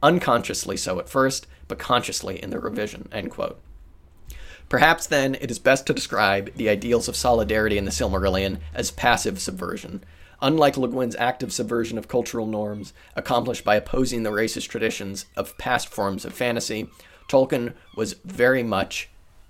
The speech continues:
attempting to operate fully within the bounds of the traditional fantasy form, while at the same time allowing his discontentment with modern society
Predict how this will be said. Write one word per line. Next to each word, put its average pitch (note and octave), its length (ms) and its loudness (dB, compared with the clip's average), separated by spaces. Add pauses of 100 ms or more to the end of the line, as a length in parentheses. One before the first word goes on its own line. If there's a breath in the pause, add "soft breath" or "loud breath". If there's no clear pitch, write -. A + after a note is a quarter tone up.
(220)
attempting A2+ 560 0
to - 200 -4
operate G#2 400 4
fully C#3 340 4
within A2 300 -4
the G#2 60 -6
bounds G2+ 500 -4 (280 soft breath)
of G#2 100 -4
the G#2+ 60 -2
traditional G#2+ 500 -2
fantasy - 400 -4
form, - 420 -4 (180 loud breath)
while A2 140 2
at - 100 -10
the F#2+ 60 -2
same C#3+ 320 2
time G#2 380 -6
allowing G#2 400 -4
his B2+ 140 -14
discontentment A2+ 720 -2
with - 160 -6
modern G2 300 0
society A2+ 600 2